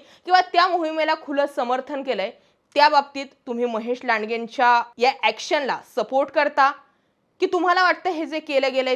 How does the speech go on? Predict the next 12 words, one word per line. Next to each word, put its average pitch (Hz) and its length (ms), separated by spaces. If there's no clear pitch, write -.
ते 269 80
चुकीचं 254 440
केलं 262 260
गेलंय? 247 240
अतिक्रमण 233 520
एकट्या 220 240
कुदळवाडीत 247 640
नाही 226 160
तर 220 120
अख्ख्या 208 260
पुण्यामध्ये 233 500
आहेत. 233 160